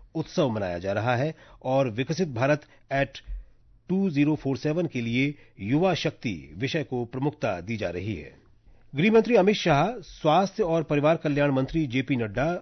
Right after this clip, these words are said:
और विदेश मंत्री डॉक्टर एस जयशंकर आज हर घर तिरंगा अभियान में शामिल हुए। सोशल मीडिया पोस्ट में श्री अमित शाह ने कहा कि ये अभियान देशभक्ति की भावना को मजबूत कर रहा है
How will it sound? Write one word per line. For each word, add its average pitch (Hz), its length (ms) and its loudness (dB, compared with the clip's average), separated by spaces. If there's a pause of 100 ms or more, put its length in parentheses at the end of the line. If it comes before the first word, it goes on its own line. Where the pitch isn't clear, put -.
(260)
और 123 360 2 (280)
विदेश 120 440 2
मंत्री 139 240 -2
डॉक्टर 143 340 -4 (120)
एस 120 180 -2
जयशंकर 139 500 -2 (140)
आज 123 360 0 (520)
हर 180 260 0
घर 143 220 0
तिरंगा 139 380 0
अभियान 110 260 0
में 107 100 -4
शामिल 90 300 -6
हुए। 90 280 -10 (320)
सोशल 165 240 -2
मीडिया 160 240 0
पोस्ट 151 380 -4
में 190 120 0
श्री 147 200 -2
अमित 127 180 -2
शाह 127 200 -2
ने 120 120 -2
कहा 110 260 -2
कि 135 160 -6
ये 120 140 0
अभियान 110 460 -2 (280)
देशभक्ति 131 580 0
की 127 80 -2
भावना 107 320 -4
को 120 140 -8
मजबूत 104 360 -6
कर 127 140 -4
रहा 127 240 2
है 143 180 0